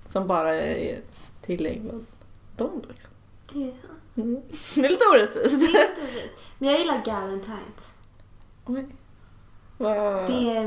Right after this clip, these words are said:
Speaker 2: Valentine's but with your gals.
Speaker 1: Mm,
Speaker 2: Mm.
Speaker 1: with your friends.
Speaker 2: Ja.
Speaker 1: Ja.
Speaker 2: Eh, alltså
Speaker 1: Eller
Speaker 2: jag
Speaker 1: familj, liksom. Det borde
Speaker 2: Ja,
Speaker 1: vara
Speaker 2: alltså
Speaker 1: mer
Speaker 2: jag
Speaker 1: fokus på det.
Speaker 2: Jag firar alltid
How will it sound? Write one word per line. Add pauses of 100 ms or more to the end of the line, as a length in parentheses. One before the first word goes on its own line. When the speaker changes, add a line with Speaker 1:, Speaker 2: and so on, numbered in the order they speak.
(120)
Speaker 2:
Valentine's (120)
but
with
your
gals.
Speaker 1:
Mm,
Speaker 2:
Mm.
Speaker 1:
with
your
friends.
Speaker 2:
Ja. (320)
Speaker 1:
Ja. (460)
Speaker 2:
Eh,
alltså (300)
Speaker 1:
Eller
Speaker 2:
jag
Speaker 1:
familj,
liksom.
Det
borde
Speaker 2:
Ja,
Speaker 1:
vara
Speaker 2:
alltså
Speaker 1:
mer
Speaker 2:
jag
Speaker 1:
fokus
på
det. (240)
Speaker 2:
Jag
firar
alltid